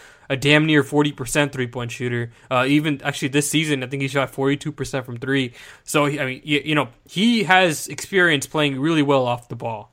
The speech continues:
And, you know, his off the, off the ball, like, his catch and shoot numbers are pretty good. James Harden's catch and shoot numbers are actually pretty good too.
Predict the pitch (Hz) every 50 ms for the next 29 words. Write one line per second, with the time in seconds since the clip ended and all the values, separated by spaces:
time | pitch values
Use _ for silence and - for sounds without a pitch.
0 | _ _ 139 135 135 127 123 117 117 - - - - _ 131 135 139 127 135 139
1 | 139 127 - - 139 151 170 170 - - 151 135 - - - 143 143 151 151 151
2 | - - 147 135 139 135 135 135 131 - 143 135 - - 160 165 - - 175 156
3 | - - 156 147 143 143 139 131 131 131 131 127 123 123 127 123 - 151 147 135
4 | 131 131 123 120 120 - - - - _ _ _ _ 139 127 151 180 214 202 170
5 | 208 208 214 208 - - - 175 180 175 175 - - 190 156 160 156 160 156 147
6 | 151 160 160 - - 170 - 180 185 170 185 170 - - 214 175 131 117